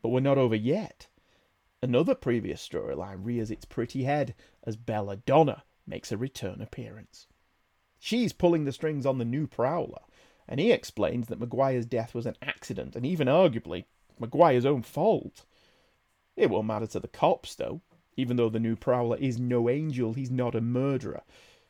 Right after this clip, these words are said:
The police will still throw the book at him. Belladonna tells him, "As long as he does what she says, all will be well." Now, if you're reading along and know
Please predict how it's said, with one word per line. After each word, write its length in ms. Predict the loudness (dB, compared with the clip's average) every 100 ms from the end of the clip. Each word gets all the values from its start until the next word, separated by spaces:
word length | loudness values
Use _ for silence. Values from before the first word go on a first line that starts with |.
| _ _ _ _
The 40 |
police 200 | 0 2
will 80 | 0
still 220 | -2 -2
throw 160 | 2 0
the 80 | 2
book 260 | 0 2
at 140 | 0 -4
him. 160 | -10 -12 _ _ _ _ _ _ _ _ _
Belladonna 480 | 4 6 6 4 4
tells 300 | 2 2 2
him, 140 | -4
"As 240 | -4 -6 -2
long 280 | -2 -2 -4
as 100 | -4
he 80 |
does 200 | -2 -4
what 160 | -4 -8
she 240 | -6 -6
says, 760 | -4 -2 -2 -2 -6 -8 -16 -20 _ _ _ _
all 540 | 6 8 4 -2 -8 -14 _ _ _ -10
will 160 | -10
be 140 | -6 -6
well." 420 | -6 -10 -14 _ _ _ _ _ _ _ _ _ _ _ _ _ _ -14 -14 2
Now, 80 | 8
if 140 | 8
you're 100 | 8
reading 300 | 2 2 2
along 520 | 6 8 6 4 -8 -14 -18 _ _ -2
and 200 | 0 4
know 380 | 6 6 2